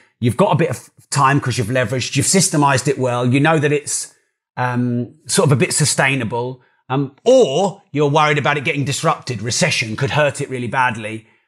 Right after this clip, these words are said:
or, um, you know, you feel a bit exposed just on that one income stream or that one supplier or that one client, then it's time to think about a second one. Um, but you've got to build the first one well first. Okay, then number eight is you probably now need some kind of finance department, not just a part-time bookkeeper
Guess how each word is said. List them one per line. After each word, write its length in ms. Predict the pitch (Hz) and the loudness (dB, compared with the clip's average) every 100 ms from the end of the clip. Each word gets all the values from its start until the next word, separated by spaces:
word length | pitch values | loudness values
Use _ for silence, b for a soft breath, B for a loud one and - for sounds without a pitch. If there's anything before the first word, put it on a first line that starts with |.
| b | b
or, 360 | 104 113 113 113 | -8 -6 -4 -4
um, 160 | 113 120 | -2 -2
you 80 | |
know, 60 | 117 | 0
you 100 | 117 | 0
feel 200 | - 131 | 0 2
a 40 | |
bit 120 | 117 190 | 2 -2
exposed 640 | 196 - - 131 113 107 | -4 -4 0 0 2 -2
just 180 | 123 - | -2 -2
on 120 | 113 | -2
that 140 | 117 117 | -2 2
one 180 | 120 | 2
income 260 | 117 110 117 | 2 0 -2
stream 260 | - 120 113 | -2 -4 -4
or 60 | |
that 100 | 123 | -2
one 180 | 123 123 | 0 0
supplier 480 | - 117 127 123 117 | 0 -2 0 2 2
or 100 | 110 | 0
that 140 | - | -2
one 180 | 113 110 | -2 -2
client, 400 | - 101 101 95 _ _ _ _ _ _ _ - - | -2 -4 -6 -10 _ _ _ _ _ _ _ -16 -4
then 180 | 101 104 | -2 -2
it's 100 | 98 | -2
time 140 | 113 | -4
to 60 | - | -4
think 140 | 107 | -4
about 140 | 98 - | -4 -2
a 40 | |
second 300 | - 113 98 | -4 -2 -6
one. 140 | - - _ _ _ _ _ - | -8 -14 _ _ _ _ _ -2
Um, 260 | 107 107 | 2 4
but 160 | 101 - | 2 2
you've 100 | 117 | 2
got 100 | 143 | 2
to 40 | |
build 180 | 110 139 | 2 -2
the 60 | 104 | -2
first 300 | 147 135 117 | 0 0 0
one 140 | 110 | -4
well 360 | 113 110 107 _ _ - | -2 -4 -6 _ _ -8
first. 340 | 113 - - _ _ _ _ - | -8 -8 -12 _ _ _ _ -2
Okay, 300 | 151 170 147 | 0 2 2
then 320 | 135 147 156 | 0 0 2
number 340 | 175 165 156 - | 4 4 0 0
eight 340 | 170 139 - - | -2 -2 -8 -4
is 200 | 147 135 | -4 -2
you 60 | |
probably 280 | 135 175 147 | -2 0 0
now 260 | 143 139 127 | 2 2 2
need 220 | 127 123 | -2 -2
some 220 | - 147 | 0 0
kind 140 | 131 131 | 0 -2
of 60 | |
finance 320 | 143 135 123 | 0 0 -2
department, 460 | - 120 143 107 120 | -6 -2 -2 -2 -4
not 180 | 127 123 | -4 -4
just 180 | 127 131 | -4 -4
a 60 | |
part-time 420 | 139 139 113 127 | 0 0 0 0
bookkeeper 540 | 117 147 131 120 131 | 2 2 0 0 0